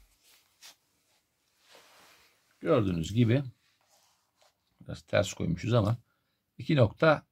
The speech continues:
beş volt diyor. On iki voltluk bir akü için çok kötü bir durumda şu an.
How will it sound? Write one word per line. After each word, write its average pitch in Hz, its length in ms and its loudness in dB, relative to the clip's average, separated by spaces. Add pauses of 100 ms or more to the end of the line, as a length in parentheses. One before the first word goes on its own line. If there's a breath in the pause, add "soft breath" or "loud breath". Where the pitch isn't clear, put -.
(160)
beş 156 340 0
volt 160 260 2
diyor. 165 240 6 (760)
On 160 160 2
iki 156 180 6
voltluk 143 460 6
bir 147 200 4 (160)
akü 139 280 0
için 156 300 0 (420)
çok - 300 4
kötü 143 280 6
bir 135 120 6
durumda 127 300 8
şu 135 180 2
an. 143 180 4